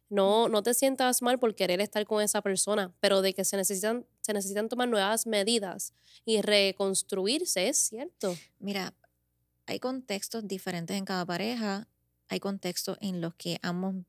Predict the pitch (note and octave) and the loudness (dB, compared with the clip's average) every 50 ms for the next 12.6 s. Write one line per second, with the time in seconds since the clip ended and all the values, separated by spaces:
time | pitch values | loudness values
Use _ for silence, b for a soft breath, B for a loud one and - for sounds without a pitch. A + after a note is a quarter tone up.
0 | _ _ - E3+ E3+ E3 F3+ F3+ E3 E3+ F3 E3+ E3+ E3 F#3 F3+ F3+ F3 E3+ E3 | _ _ -10 -8 -8 -8 -8 -10 -10 -10 -10 -8 -8 -8 -8 -8 -8 -8 -8 -8
1 | E3+ D#3+ D#3 E3 G3 G3+ F3+ E3+ B B B B B B B B B B _ F#3+ | -8 -8 -6 -6 -4 -4 -6 -6 B B B B B B B B B B _ 0
2 | F#3 F3+ F3 E3+ E3 E3 - - F#3 F3+ F#3 F#3 F3 F3+ F#3+ G3+ G#3 G#3+ G3+ F#3+ | 2 2 2 2 2 0 0 -2 -2 0 2 2 2 2 2 0 0 -2 -2 0
3 | F#3 G3 F#3+ G3 G3+ - G3 G3+ G3+ F3+ F3 E3+ - - - F3+ F3 G3+ B3 D#4 | 0 0 0 0 0 -2 -2 0 0 0 0 0 -2 -2 -2 -2 -2 -4 -4 -6
4 | - A3 G3+ - F3+ F3 E3+ F3 G3 B3 - C4 G#3 F3 E3+ F3 F#3 - F#3+ F3+ | -8 -12 -8 -8 -6 -4 -4 -4 -2 -2 -2 -2 -4 -4 -6 -8 -8 -6 -6 -6
5 | E3+ D#3 D#3 D3+ C#3 D3+ G#3 C4+ - _ _ _ _ C4 A#3+ A3 A#3 C4+ - _ | -4 -6 -6 -8 -8 -10 -10 -12 -14 _ _ _ _ -10 -10 -10 -10 -14 -16 _
6 | _ _ _ G#3 F#3+ - F3+ E3+ E3+ F#3+ - A3 G#3 G3+ G3+ A#3 A3 G#3 G#3 G3 | _ _ _ -10 -6 -6 -4 -4 -4 -4 -4 -4 -4 -4 -4 -4 -4 -4 -2 0
7 | - F#3 G3 G#3 A3+ A#3 A3+ - - F#3 F#3 - _ F3+ F3 D#3+ F#3+ A#3 B3+ A#3 | 2 2 2 2 2 0 -4 -4 -6 -8 -10 -8 _ -4 -2 0 0 2 2 2
8 | G#3 G#3+ A3+ B3 b b b b b b b b - G3+ G3 F#3 F#3 F3+ E3+ E3+ | 2 2 0 -4 b b b b b b b b -2 -2 0 0 -2 -4 -4 -4
9 | E3+ A3 A3+ C#4+ C#4 A3+ G#3+ A#3 D4+ F4+ - C4 A3+ F#3+ F3+ F#3+ G3 E3 D#3 D3+ | -6 -6 -4 -6 -4 -4 -4 -6 -6 -6 -6 -6 -4 -4 -4 -4 -4 -6 -6 -6
10 | - - - - - - G#3 - _ _ - F#3+ F3 E3+ F3 G#3+ - A#3+ G#3+ G#3+ | -6 -6 -8 -8 -12 -14 -16 -18 _ _ -6 -4 -4 -2 -4 -4 -4 -4 -2 -2
11 | G3+ G3+ G3+ G#3 A3 A3+ G#3 - G3 F#3+ G3 - - E3 E3 F3+ A#3 D4 D#4+ D4+ | 0 2 2 2 0 -2 -4 -4 -6 -8 -8 -8 -8 -6 -4 -4 -2 -2 -2 -2
12 | B3+ A3 F#3+ E3+ E3 F3 - E3 D#3+ D3 F#3+ | -2 -2 -4 -4 -4 -4 -6 -8 -10 -14 -16